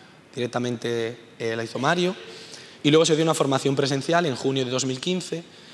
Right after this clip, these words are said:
donde se dio formación, pues, tanto a nivel usuario como a nivel administrador de la herramienta. La formación, bueno, fue una, eh, Francisco Puga di Carto y Alonso Morilla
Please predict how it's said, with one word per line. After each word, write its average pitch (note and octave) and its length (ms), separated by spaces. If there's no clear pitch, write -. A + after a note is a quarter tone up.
donde C3+ 260
se C#3 100
dio B2+ 120
formación, C3 520
pues, A#2 160
tanto A#2 260
a - 20
nivel C3 340
usuario F3 600
como B2 200
a A#2+ 40
nivel B2+ 220
administrador A#2 640
de - 60
la A2+ 80
herramienta. A2+ 380
La A#2+ 80
formación, B2 360
bueno, A#2+ 180
fue - 180
una, B2 340
eh, A#2 180
Francisco B2 380
Puga C3 220
di A#2 120
Carto F3 420
y D3 140
Alonso C3+ 300
Morilla D3+ 500